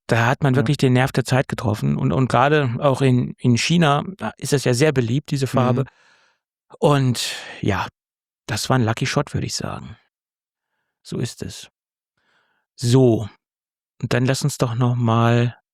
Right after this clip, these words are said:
Speaker 1: in die Schweiz gucken. Da plant Apple nämlich einen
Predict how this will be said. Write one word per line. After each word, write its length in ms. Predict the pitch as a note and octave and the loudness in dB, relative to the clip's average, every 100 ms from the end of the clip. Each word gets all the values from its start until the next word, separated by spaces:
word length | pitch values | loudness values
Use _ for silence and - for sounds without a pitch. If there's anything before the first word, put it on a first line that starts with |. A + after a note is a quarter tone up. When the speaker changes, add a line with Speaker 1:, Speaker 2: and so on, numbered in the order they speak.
| _ _ _ _ _ _ | _ _ _ _ _ _
Speaker 1:
in 140 | - B2 | -2 2
die 80 | A2+ | 2
Schweiz 500 | - A2+ D#3+ - - | 0 0 0 -2 -6
gucken. 360 | - - G2 - _ _ _ _ _ _ _ _ - _ _ - - - | -6 -6 -8 -10 _ _ _ _ _ _ _ _ -20 _ _ -20 -18 -10
Da 140 | - G#2 | -2 -2
plant 340 | - B2 B2+ | 0 0 0
Apple 240 | A#2+ - B2+ | 0 0 2
nämlich 500 | B2 A#2+ A2+ - - | 4 2 0 -2 0
einen 640 | A2 A2+ A2 G#2+ G#2+ - | 2 4 4 4 2 -2